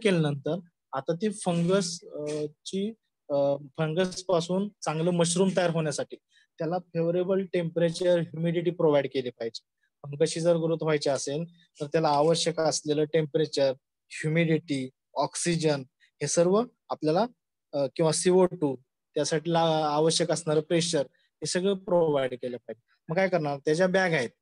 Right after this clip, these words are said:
हा, की ज्या bag मध्ये आपण compost भरलेला आहे त्याच्यामध्ये, अ, spawn add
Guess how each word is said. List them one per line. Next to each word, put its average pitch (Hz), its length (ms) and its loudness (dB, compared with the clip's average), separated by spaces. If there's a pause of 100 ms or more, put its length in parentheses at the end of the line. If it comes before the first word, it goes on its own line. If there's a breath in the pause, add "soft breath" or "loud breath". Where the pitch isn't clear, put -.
(240)
हा, 196 100 0
की - 420 -8
ज्या 170 220 2
bag 165 220 2
मध्ये 151 260 -4
आपण 180 520 -4 (340)
compost 165 400 -2
भरलेला 156 400 0
आहे 160 100 -2
त्याच्यामध्ये, 160 640 -2 (380 loud breath)
अ, 143 80 -4
spawn 196 400 2
add 165 200 2